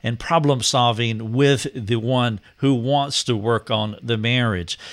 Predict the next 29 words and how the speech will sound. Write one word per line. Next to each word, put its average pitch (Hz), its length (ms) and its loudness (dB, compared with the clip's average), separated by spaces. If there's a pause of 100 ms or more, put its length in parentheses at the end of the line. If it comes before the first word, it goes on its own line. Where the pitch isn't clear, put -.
(160)
And 135 100 0
so 165 140 2
I 143 140 2
titled 185 500 -2
this 123 180 -2
podcast, 135 840 -2
this 101 200 -6
video, 117 640 2
"My 95 160 -4
Spouse 117 560 0
Does 101 200 -2
Not 104 180 -4
See 113 220 -2
a 98 100 -2
Problem 117 580 -2
with 107 220 -2
Our 101 160 -2
Marriage." 117 520 -2 (360)
I 127 160 4
also 160 460 0
have 113 420 -2
a, 104 360 -2 (380)
a 117 140 0
twenty-eight 160 840 -2
hundred 123 500 -2
word 117 560 2
article 123 560 2
for 143 640 2
you 101 480 0